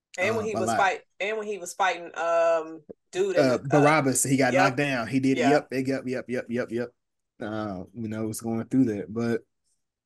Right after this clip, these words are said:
Speaker 2: um, after this, you know, you know, Clarence and Verinia, um, they have this, I guess, this come to Jesus meeting, um, about what he's doing, and we have this conversation about growth versus change.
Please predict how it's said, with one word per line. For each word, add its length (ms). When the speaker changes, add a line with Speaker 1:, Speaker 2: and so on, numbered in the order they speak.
Speaker 2:
um, 560
after 220
this, 280
you 40
know, 360
you 80
know, 160
Clarence 440
and 100
Verinia, 460
um, 320
they 120
have 260
this, 420
I 80
guess, 200
this 200
come 280
to 100
Jesus 480
meeting, 340
um, 260
about 360
what 180
he's 200
doing, 340
and 100
we 100
have 200
this 140
conversation 880
about 500
growth 460
versus 400
change. 500